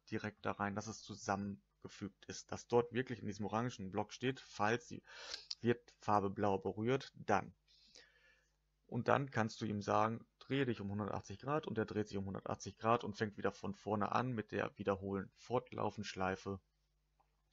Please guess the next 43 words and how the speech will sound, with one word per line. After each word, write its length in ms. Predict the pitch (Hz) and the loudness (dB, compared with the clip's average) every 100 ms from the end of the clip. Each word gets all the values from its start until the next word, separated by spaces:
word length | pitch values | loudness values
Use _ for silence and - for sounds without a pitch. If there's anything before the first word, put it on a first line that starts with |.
| _ | _
und 280 | 113 101 107 | -2 -2 2
läuft 260 | 110 - | 2 2
dann 120 | 101 | -2
so 140 | 101 127 | 0 4
lange 320 | 117 107 98 | 4 4 0
wieder, 240 | 98 101 | -2 -2
bis 220 | 98 104 - | -2 -4 0
er 60 | |
die 100 | 98 | -2
Farbe 300 | 90 85 85 | -2 -6 -4
Blau 260 | 104 - - | -4 -6 -12
berührt. 300 | _ - - - - - | _ -18 -18 -18 -20 -8
Wie 60 | 131 | -2
du 100 | 120 | -2
die 100 | - | -2
Farbe 300 | - 101 104 | 2 2 2
Blau 200 | 98 - | 0 2
einstellst, 540 | 131 135 139 131 - | 0 0 -2 -2 0
da 100 | 113 | -2
klickst 300 | - 113 - | 0 -8 -2
du 40 | |
einfach 300 | 98 107 - | -2 -2 -4
genau 280 | - 104 110 | -6 -2 0
auf 100 | 104 | 0
die 100 | - | -4
Farbe 380 | 98 113 120 123 | -4 0 2 0
und 160 | 104 101 | -4 -8
kannst 380 | 104 101 - | -8 -8 -2
dann 260 | 98 101 104 _ | -2 -2 -6 _
dort 280 | 101 104 - | 2 2 0
die 80 | 98 | -8
passende 400 | - 98 - 95 | -8 -8 -8 -10
Farbe 500 | - 80 92 104 - | -10 -10 -6 -6 -6
einstellen. 500 | - - - - - _ _ _ _ _ _ _ _ _ _ _ _ _ _ _ _ _ _ _ | -16 -12 -12 -12 -18 _ _ _ _ _ _ _ _ _ _ _ _ _ _ _ _ _ _ _
Sollte 320 | - 139 143 135 | 2 6 6 6
dir 160 | 117 | 6
das 200 | 127 135 | 6 4
als 220 | - 113 | 2 0
Erklärung 460 | 107 - 120 107 101 | -2 -2 2 2 2
noch 100 | 98 | 0
nicht 180 | 98 - | -2 -6
gereicht 440 | 101 143 151 - | -4 -2 -2 -4
haben, 360 | 95 90 120 | -2 -2 -4